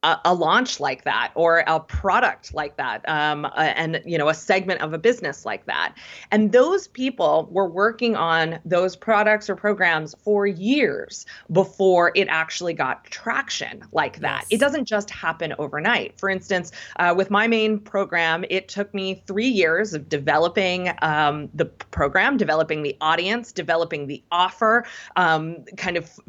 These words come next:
Speaker 1: you know, kind of just navigating through my marketplace, um, with small launches, small kind of internal launches before I was able to produce my first six-figure launch. And if I would have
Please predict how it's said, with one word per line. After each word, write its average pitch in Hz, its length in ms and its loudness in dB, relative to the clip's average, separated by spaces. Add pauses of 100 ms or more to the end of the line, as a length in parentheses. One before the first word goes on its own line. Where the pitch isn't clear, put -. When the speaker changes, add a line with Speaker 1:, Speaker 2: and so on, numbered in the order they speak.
(340)
Speaker 1:
you 214 140 6
know, 156 200 0 (260)
kind 320 200 -2
of 247 640 2
just 254 200 -6
navigating 233 960 0
through 208 260 6
my 170 160 4
marketplace, 196 840 -4 (320)
um, 202 440 2
with 254 260 4 (160)
small 233 600 2
launches, 170 480 -2
small 196 220 2
kind 196 180 0
of - 100 -2
internal 226 400 4
launches 156 420 0
before 180 440 2
I 190 80 4
was 202 180 6
able 175 240 -2
to 170 120 -8
produce 156 480 -6
my 151 140 0
first - 420 -8
six-figure - 1040 -4 (180)
launch. - 640 0 (540)
And 226 500 2 (680)
if 254 180 4
I 294 220 2
would 262 180 2
have 220 340 4